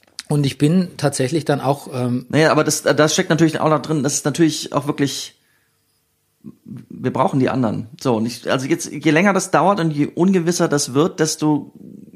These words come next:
Speaker 2: ich darf auch nicht zu sehr in die Zukunft gucken,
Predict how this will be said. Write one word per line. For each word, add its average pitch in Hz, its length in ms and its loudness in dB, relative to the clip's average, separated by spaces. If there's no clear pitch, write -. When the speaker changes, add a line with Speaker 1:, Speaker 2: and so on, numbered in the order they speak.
Speaker 2:
ich 104 360 -8
darf 208 200 0
auch - 180 0
nicht 202 240 -2
zu 202 220 0
sehr 170 180 2
in 170 60 -2
die 165 100 2
Zukunft 170 380 -4
gucken, 165 340 -4